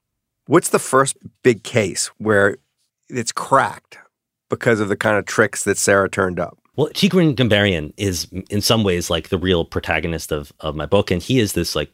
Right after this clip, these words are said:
Speaker 2: kind of fascinating character. He's a, a criminal investigator for the I R S and a forensic accountant, and a,
Speaker 1: Mm-hmm.
Speaker 2: but also a computer nerd. And he had looked at Bitcoin from the beginning and had similar thoughts to Sarah, like, "There's a whole blockchain here. How could participants be anonymous, like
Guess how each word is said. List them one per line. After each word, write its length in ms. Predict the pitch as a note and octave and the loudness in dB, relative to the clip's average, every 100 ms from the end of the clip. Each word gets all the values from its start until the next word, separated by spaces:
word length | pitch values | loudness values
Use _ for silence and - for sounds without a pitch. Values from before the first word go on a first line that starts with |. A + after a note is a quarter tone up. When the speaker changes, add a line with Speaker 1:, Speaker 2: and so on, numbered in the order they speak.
| _ | _
Speaker 2:
kind 140 | - E2 | -12 -10
of 60 | |
fascinating 680 | - E2 E2+ F2 D#2 D2+ C#2+ | -6 -6 -4 -6 -6 -6 -10
character. 380 | - E2+ D#2 E2+ | -4 -2 -2 -4
He's 200 | D#2+ E2 | -4 -2
a, 140 | D#2 - - - _ - | -2 -4 -14 -20 _ -8
a 240 | E2 D#2+ - | -4 -4 -4
criminal 480 | - A2+ A2 G#2 G2 - - | 2 4 4 2 0 -4 -2
investigator 560 | F2 E2+ - G2 G2 | 0 0 0 0 0
for 140 | G2 F#2 | 0 0
the 120 | E2 | 0
I 140 | F2+ | 0
R 140 | D#2 D#2+ | 0 -2
S 320 | - - - _ | -4 -8 -14 _
and 320 | F#2 F2+ E2+ - _ | -6 -4 -4 -10 _
a 100 | - | -14
forensic 400 | F2+ F2+ A#2+ A#2 | -4 -2 0 -2
accountant, 520 | - - F#2 F2+ F2+ E2 | -4 -4 -4 -2 -4 -4
and 100 | D2+ | -6
a, 60 | |
Speaker 1:
Mm-hmm. 120 | F#2 A2+ | -6 -4
Speaker 2:
but 180 | - | 0
also 220 | C#3+ - E3+ | 0 2 2
a 40 | |
computer 420 | - G#2 A#2+ B2 | 2 0 0 0
nerd. 240 | D#2+ D2 E2 | -2 -4 -4
And 120 | G#2 | -2
he 160 | F#3 | 0
had 160 | F#3+ G2 | 0 2
looked 180 | A#2+ - | 0 0
at 180 | F2 - - - _ - | -2 -2 -20 -20 _ -4
Bitcoin 340 | A2 - G2 | -4 0 0
from 160 | F2 A2 | 2 0
the 60 | E2 | 0
beginning 420 | F2+ G#2 A#2+ D#2+ | -2 0 0 -2
and 100 | D#2 | -4
had 300 | - G#2 F#2 | -4 -4 -2
similar 480 | - F#3+ E3+ A2+ F2+ | -2 0 2 2 0
thoughts 420 | - G2 F#2+ - | -2 0 0 -2
to 100 | F2 | -8
Sarah, 320 | - E2+ E2+ | -2 0 0
like, 240 | C#2+ D2 - - - _ - | -2 -6 -8 -20 -20 _ -2
"There's 160 | C#3+ | 0
a 40 | E3 | 0
whole 120 | D#3+ | 0
blockchain 500 | G#2+ C3+ - G2+ E2 | 0 -2 0 -2 -2
here. 200 | D#2+ C2+ _ | -4 -6 _
How 160 | - | -6
could 160 | - B2 _ - | -2 -4 _ -4
participants 600 | G2 A2 - G2 G2 - | 0 0 0 0 -2 -4
be 320 | - E2 F#2 | -10 -2 2
anonymous, 640 | D#2 D2 D#2+ C#2 - - D2+ | 2 2 -2 -4 -8 -8 -8
like 140 | D#2+ | -8